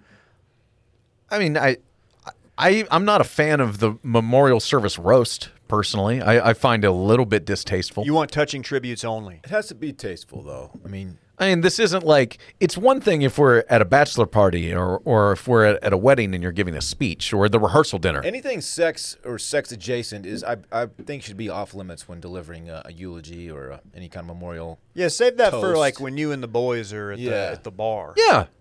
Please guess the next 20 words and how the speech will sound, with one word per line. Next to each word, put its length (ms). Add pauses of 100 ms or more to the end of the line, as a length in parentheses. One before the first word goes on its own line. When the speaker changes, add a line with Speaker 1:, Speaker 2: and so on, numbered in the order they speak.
(360)
Speaker 1:
Th-, 220
you 80
know 100
what? 220
You 120
could 120
have 280
this 120
conversation. 760
Just 220
have 200
it 100
with 140
the 80
Suns. 520 (680)
No, 220
not 260
the 60
Phoenix 360
Suns, 380